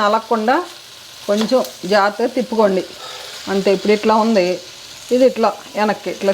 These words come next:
తిరిగిపోతుంది అంతే. మనం తడేమన్నా ఉందామని ఇట్లా ఇట్లా అనుకోండి. ఇట్లా ఇట్లా అంటే మెత్తబడిపోయింది. ఇదిగోండి సైడ్స్ అన్నీ. ఇట్లా కొంచెం ఎప్పుడైనా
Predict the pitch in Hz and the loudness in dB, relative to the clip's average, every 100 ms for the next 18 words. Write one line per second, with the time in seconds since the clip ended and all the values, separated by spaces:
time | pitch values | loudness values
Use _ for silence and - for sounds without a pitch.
0 | 196 233 247 233 196 180 170 170 185 202 | 2 2 2 2 2 0 -4 -4 -4 -8
1 | - - - - - - - 208 202 240 | -10 -12 -8 -6 -8 -8 -4 0 2 2
2 | 277 262 220 240 247 240 220 214 220 220 | 2 4 4 4 4 2 2 2 2 2
3 | 214 254 240 190 214 190 214 190 202 208 | 4 2 2 2 0 2 2 2 2 2
4 | 175 175 - - - - - 180 180 202 | 2 -2 -8 -18 -18 -20 -14 -8 0 0
5 | 208 208 220 302 240 202 240 277 240 185 | 2 2 4 2 2 0 0 0 0 -2
6 | 175 165 202 214 214 214 196 202 - 208 | -2 -2 0 0 0 2 2 2 0 2
7 | 196 202 208 - - - - - - - | 2 2 -2 -6 -16 -18 -18 -18 -18 -18
8 | - - - - 233 269 277 226 247 220 | -16 -16 -10 0 2 4 2 2 2 2
9 | 208 262 277 277 | 2 4 4 4